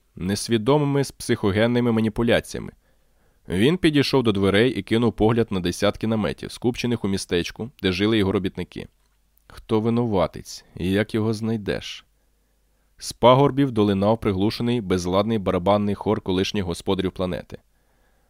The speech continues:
А перед очима непорушно громаздилась островерха, понівечена, спустошена ввалами, вершина безіменної гори. Тієї ночі він не спав. Наступного дня роботи велися звичайним ходом.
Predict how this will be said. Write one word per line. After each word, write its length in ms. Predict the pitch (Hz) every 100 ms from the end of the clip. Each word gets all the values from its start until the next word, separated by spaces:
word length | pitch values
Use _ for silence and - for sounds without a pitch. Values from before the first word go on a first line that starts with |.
| -
А 120 | 90
перед 280 | 107 101 98
очима 380 | 98 131 143 135
непорушно 640 | 104 92 98 127 - 135
громаздилась 720 | 110 101 101 104 110 107 - _ _ _
островерха, 720 | - 90 - 87 98 123 - - _
понівечена, 720 | 87 101 139 143 - 123 117 -
спустошена 800 | - - 95 - 113 117 107 92
ввалами, 540 | 85 90 110 87 67 -
вершина 540 | 80 - - 151 156
безіменної 540 | 117 95 92 95 95 90
гори. 300 | 90 80 - _ _ _ _ -
Тієї 300 | 107 110 104
ночі 420 | 113 135 - 147 -
він 240 | 87 92 95
не 80 |
спав. 400 | 98 - - - - _ _ _ _ _ _
Наступного 680 | - 85 95 - - 185 143
дня 260 | 123 104 120
роботи 380 | 127 101 110 117
велися 340 | 104 107 -
звичайним 460 | 101 95 95 92 87
ходом. 380 | - 76 -